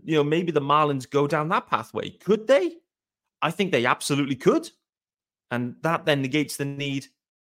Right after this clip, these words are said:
to go into the shortstop market, either via free agency, not a ton there, um, or via trade. If they were to go via trade, we're gonna talk about some of the options. And there's a lot of options, to be honest with you.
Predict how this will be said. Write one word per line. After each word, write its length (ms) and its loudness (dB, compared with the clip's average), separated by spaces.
to 80 -2
go 420 2
into 640 -2
the 80 -4
shortstop 500 -2
market, 600 0
either 240 -4
via 260 2
free 300 0
agency, 680 -4
not 120 -4
a 40 -4
ton 280 -4
there, 320 2
um, 420 -4
or 380 6
via 180 0
trade. 380 2
If 120 2
they 100 2
were 180 8
to 60 0
go 200 4
via 200 0
trade, 380 -2
we're 80 -4
gonna 100 0
talk 160 0
about 220 2
some 120 2
of 60 -2
the 80 0
options. 320 -2
And 180 -4
there's 140 0
a 60 4
lot 280 4
of 80 4
options, 500 -2
to 80 -6
be 100 -2
honest 240 -6
with 120 -10
you. 140 -12